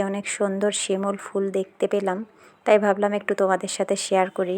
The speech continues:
এর আগের ভিডিওতে আমি বলেছিলাম যে আমি, আহ, খুশির খবরও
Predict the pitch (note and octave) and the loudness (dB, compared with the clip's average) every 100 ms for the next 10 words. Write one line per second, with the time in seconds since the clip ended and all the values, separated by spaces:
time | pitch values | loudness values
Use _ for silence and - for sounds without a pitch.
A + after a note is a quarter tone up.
0 | G#3+ - B3 B3 A#3 A#3+ A3 A#3 A3 A#3 | 2 10 10 12 8 6 4 2 6 6
1 | A3+ A#3 A3+ G#3+ G#3+ G#3+ - A3 G3+ G3+ | 8 8 8 8 8 6 4 2 2 0
2 | A3+ G#3 G#3 G3+ G3+ G#3 G#3+ - - _ | -4 6 8 8 6 2 0 -4 -20 _
3 | F#3 G3 - A3+ - A#3+ A#3+ A#3 A3+ A#3 | -2 -2 0 2 6 4 6 6 8 8